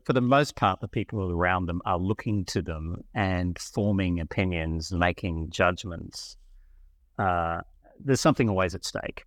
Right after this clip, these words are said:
You know, there's potentially, there's money at stake. There's kind of a, an immediate need to raise money, and therefore a lot of the people you're hanging around with are potential investors or reinvestors in your business,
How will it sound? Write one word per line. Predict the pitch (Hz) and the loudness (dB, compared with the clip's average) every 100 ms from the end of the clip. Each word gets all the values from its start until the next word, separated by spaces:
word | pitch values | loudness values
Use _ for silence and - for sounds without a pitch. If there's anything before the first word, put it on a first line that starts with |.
| - | -4
You | 117 | 0
know, | 95 82 | 0 0
there's | 101 | -2
potentially, | - - 120 - 101 | -2 0 0 0 -2
there's | 107 101 | -2 0
money | 98 92 85 | 2 2 0
at | 85 - | -2 -4
stake. | 104 82 - - | -6 -6 -6 -6
There's | 98 | -2
kind | - 104 | 2 2
of | 87 85 - - | 2 -4 -12 -6
a, | 120 107 - | -2 -2 -2
an | 101 | -2
immediate | 98 104 95 92 | 2 2 2 0
need | 107 92 87 | 0 0 -2
to | - 107 90 90 | -6 -4 -4 2
raise | 123 120 107 - | 4 4 2 -2
money, | 78 80 78 | -2 -2 -4
and | 87 85 | -4 -2
therefore | 85 - 87 | -2 -2 0
a | |
lot | 85 85 | 0 0
of | |
the | 85 | -2
people | 101 - | -4 -2
you're | 87 | -2
hanging | 92 87 82 | 0 0 0
around | 82 82 82 | 0 0 0
with | 78 80 - 110 | -2 -4 -2 -2
are | 85 | -2
potential | 98 - 80 - 87 78 78 - | -4 -4 -6 -4 -4 -4 -4 -4
investors | 95 131 170 - - - - _ - - _ _ | 0 4 2 0 -10 -14 -18 _ -20 -20 _ _
or | 98 95 | -4 0
reinvestors | 98 117 101 98 98 - - 92 90 | 4 4 4 4 2 -2 -2 -4 -2
in | 87 | -2
your | 85 | 0
business, | 127 120 - - - | 0 0 -6 -12 -14